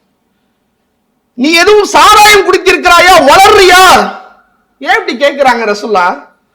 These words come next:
உலகத்துல இந்த மாதிரி நடக்காதுங்க. ஒரு தவறு செய்து விட்டு, "நான் தான் இந்த தப்பை செஞ்சேன், எனக்கு தண்டனை கொடுங்க" என்று வருவதற்கு உலகத்தில் யாரும் முன் வர மாட்டார்கள்.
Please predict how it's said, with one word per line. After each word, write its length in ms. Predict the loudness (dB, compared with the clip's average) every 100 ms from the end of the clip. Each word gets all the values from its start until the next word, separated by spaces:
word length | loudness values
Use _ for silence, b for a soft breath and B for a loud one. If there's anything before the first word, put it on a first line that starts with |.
| _ _ _ _ _ _ _ _ _ _
உலகத்துல 600 | -2 0 2 2 2 2
இந்த 140 | 2 2
மாதிரி 280 | 2 2 2
நடக்காதுங்க. 880 | 0 2 2 2 2 0 0 -4 -14 -20 _ _ _ _ _ _ _ _ _ _ _ _ _ _ _ _ -8
ஒரு 240 | -4 -2
தவறு 360 | 0 0 2 0
செய்து 300 | 0 0 0
விட்டு, 260 | 0 -2
"நான் 320 | 0 2 2 2
தான் 160 | 0
இந்த 140 | 0 0
தப்பை 340 | -2 -2 -2
செஞ்சேன், 360 | -2 -2 0 0
எனக்கு 260 | 0 -2
தண்டனை 460 | -2 0 0 -2 -2
கொடுங்க" 300 | -2 0 0
என்று 300 | 0 -2 -2
வருவதற்கு 640 | 2 2 2 2 0 2
உலகத்தில் 520 | 4 4 2 2 2 4
யாரும் 480 | 4 4 4 2
முன் 140 | 0 0
வர 160 | 0
மாட்டார்கள். 560 | 2 0 0 0 -2